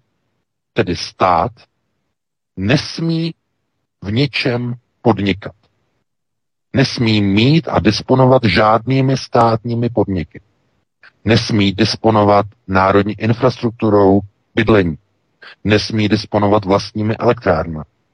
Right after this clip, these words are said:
Nesmí disponovat vlastními vodárnami.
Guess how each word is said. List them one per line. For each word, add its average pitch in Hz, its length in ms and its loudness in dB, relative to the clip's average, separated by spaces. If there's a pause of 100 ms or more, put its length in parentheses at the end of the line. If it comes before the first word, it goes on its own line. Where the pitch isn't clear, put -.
(340)
Nesmí 117 440 0
disponovat 101 680 -2
vlastními 95 500 -4
vodárnami. 95 600 0